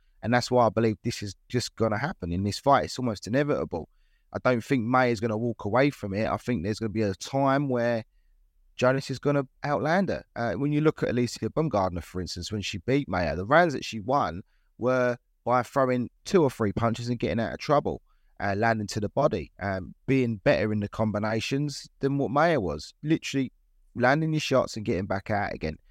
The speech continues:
Jonas has got that ability to do that. Um, the age factor is always a thing. It's always gonna be with any athlete in life. When you hit the age of thirty-nine, no matter what sport you're doing, other than probably darts,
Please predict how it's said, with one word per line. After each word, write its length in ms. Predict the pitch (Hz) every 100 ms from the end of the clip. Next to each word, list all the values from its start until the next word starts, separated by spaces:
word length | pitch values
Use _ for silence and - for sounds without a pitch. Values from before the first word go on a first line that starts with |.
| _ _
Jonas 240 | - - 127
has 100 | 107
got 160 | 110
that 160 | 78 -
ability 320 | - 95 57
to 120 | -
do 200 | 82 90
that. 240 | 92 135 - _ _ _ _ 117
Um, 400 | 113 113 107 - _
the 160 | 131 131
age 320 | 156 180 -
factor 400 | 156 - - 147
is 100 | 143
always 380 | 165 151 127 107
a 40 |
thing. 280 | - 87 73
It's 120 | - 147
always 260 | 143 131
gonna 240 | - 127 117
be 140 | 104
with 140 | 101
any 240 | 123 123 113
athlete 460 | 95 - 90 90 -
in 180 | 87
life. 320 | 90 98 85 -
When 160 | 107 127
you 100 | 127
hit 160 | 139
the 140 | 92 120
age 200 | 123 110
of 100 | 98
thirty-nine, 600 | - 135 - 123 120 123
no 60 | 110
matter 220 | 113 95
what 240 | 113 131
sport 340 | - - 135 -
you're 220 | 127 120
doing, 400 | 127 127 92 107 - _ -
other 200 | 123 117
than 80 |
probably 260 | 107 120 107
darts, 600 | - 131 104 - - -